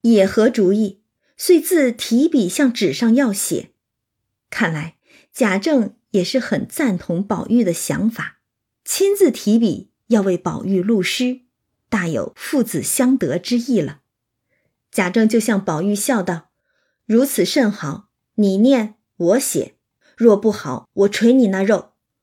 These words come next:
谁许你先大言不惭了？”只是贾政这嘴上说着捶你那肉，听着可却颇有父子之间的亲近了。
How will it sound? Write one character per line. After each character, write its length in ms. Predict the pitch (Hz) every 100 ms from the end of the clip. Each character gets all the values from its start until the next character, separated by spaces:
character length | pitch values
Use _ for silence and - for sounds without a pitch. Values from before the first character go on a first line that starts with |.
| _
谁 280 | - 233 277
许 220 | 349 233
你 300 | 226 185 160
先 240 | - 208 220
大 160 | 220
言 220 | 170 165 202
不 100 | 214
惭 320 | - - -
了？” 240 | 202 214 _ _ _ _ _ _ _ _ _ _ _ _ _ _ _ _ _ _ _ _
只 140 | - 240
是 260 | 302 269
贾 240 | 240 220 220
政 220 | 330 320
这 120 | 349
嘴 320 | 330 247 165
上 220 | 156 311
说 240 | 277 269 240
着 240 | 226 180
捶 220 | - 226 208
你 180 | 208
那 160 | 170 185
肉， 340 | 196 180 - _ _ _ _
听 320 | - 247 240
着 260 | 220 151 - _ _
可 140 | -
却 180 | 190 190
颇 320 | - - 247
有 220 | 233 160 -
父 260 | - 269
子 220 | 233 -
之 140 | - 180
间 260 | 208 208
的 80 | 208
亲 380 | 156 - 247 247
近 200 | 277 226
了。 200 | 139